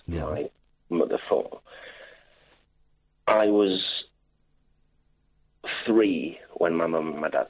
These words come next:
Speaker 2: split up. And when I was four or five, I can't remember which it was, but my mum actually told me that my dad was dead and he died of cancer.
Speaker 1: Yeah.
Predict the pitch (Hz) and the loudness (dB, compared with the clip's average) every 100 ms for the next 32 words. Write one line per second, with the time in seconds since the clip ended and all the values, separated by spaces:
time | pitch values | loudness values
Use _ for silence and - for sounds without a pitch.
0 | - - - - - _ _ _ _ _ | -6 -8 -6 -12 -14 _ _ _ _ _
1 | _ _ _ _ _ _ _ _ _ _ | _ _ _ _ _ _ _ _ _ _
2 | - 82 80 78 78 78 78 - _ _ | -4 0 0 -2 -4 -8 -10 -12 _ _
3 | - 92 95 92 87 82 - - - - | -4 2 4 4 2 0 -4 -10 -2 2
4 | 78 - 55 78 - _ - 80 - - | 2 2 2 2 0 _ 0 0 0 0
5 | 87 80 58 - - - - - 78 - | 2 2 -2 -8 -12 -16 -16 -4 -4 -2
6 | 98 85 - 78 76 73 - - - - | -2 0 0 -2 0 -2 -2 -6 -6 -4
7 | 73 - - - - - - - - 82 | -4 -4 -12 -16 -18 -16 -16 -16 0 0
8 | - - _ _ _ - 95 90 87 87 | 0 -4 _ _ _ -8 0 2 4 2
9 | 82 87 82 82 - 90 - - 71 - | 2 2 0 -2 0 -2 -2 -2 -2 0
10 | 76 76 73 71 80 76 76 80 76 - | 0 0 -2 -2 -2 0 0 2 -2 0
11 | 76 76 - 73 69 - - - - - | 2 2 0 -4 -4 0 0 -2 -6 -6
12 | 67 - - - - 95 71 | -6 -8 -12 -12 -8 -6 -6